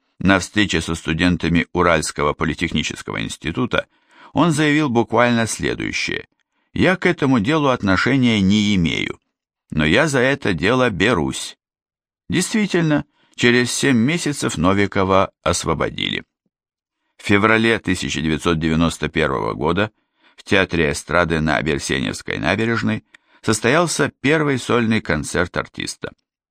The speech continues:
Зал неистовствовал. Было заметно сильное волнение поэта. Странно смотрелся на нём блестящий, докроновый костюм, не по размеру.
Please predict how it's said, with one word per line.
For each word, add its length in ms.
Зал 460
неистовствовал. 1160
Было 260
заметно 460
сильное 520
волнение 680
поэта. 600
Странно 540
смотрелся 640
на 120
нём 260
блестящий, 840
докроновый 760
костюм, 640
не 160
по 160
размеру. 580